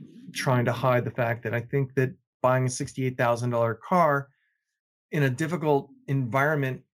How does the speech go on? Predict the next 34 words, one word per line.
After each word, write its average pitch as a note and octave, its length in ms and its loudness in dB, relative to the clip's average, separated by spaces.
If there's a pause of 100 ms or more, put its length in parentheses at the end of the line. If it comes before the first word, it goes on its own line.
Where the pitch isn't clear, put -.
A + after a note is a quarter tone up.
(220)
with C#3+ 340 -10
the C3+ 180 -2
economy, C3 880 0 (580)
with C3 140 -4
rates C3+ 380 2
higher, B2+ 640 0 (340)
which C3 180 -10
makes C3 200 -4
it B2+ 100 -2
harder B2 300 0
to B2 60 -4
buy A#2 220 0
cars, B2+ 640 0 (220)
any C#3 180 2
car, A#2+ 400 -2 (640)
I D3+ 80 4
think D3 220 0
that's, C#3 340 -2
um, A#2+ 420 0 (460)
I C#3 80 -2
think D3 160 -4
they're, C#3 340 0 (180)
they're C3 320 -4 (120)
running C3+ 260 0
into B2+ 160 0
a A#2+ 60 0
demand A#2+ 380 -4
problem. A2 280 -2 (100)
And E3 280 2 (320)
they're D#3+ 240 2 (340)
opening F3+ 400 2
two A3 600 -4
new D#3+ 180 0
factories B2+ 800 -2